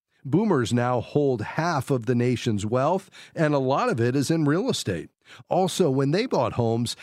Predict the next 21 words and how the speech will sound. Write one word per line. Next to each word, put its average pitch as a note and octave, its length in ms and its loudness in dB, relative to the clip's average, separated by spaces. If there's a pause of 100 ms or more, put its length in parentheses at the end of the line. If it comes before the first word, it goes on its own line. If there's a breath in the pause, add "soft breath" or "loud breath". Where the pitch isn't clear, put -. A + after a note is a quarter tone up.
(160 loud breath)
they F3+ 240 0
didn't G#3 240 0
have D3+ 280 0
to B2+ 120 0
spend C#3 400 0
as A#2+ 140 0
high C#3 240 0
a B2 100 2
percentage B2+ 580 0
of A2+ 80 0
monthly A2+ 460 0
income B2+ 440 0
on G2+ 120 -2
housing, E3 600 0 (240 loud breath)
so G3 240 2
they E3+ 140 2
were C#3+ 160 2
free B2+ 240 0
to G#2+ 140 0
invest A2 440 -2
more. F2 320 -4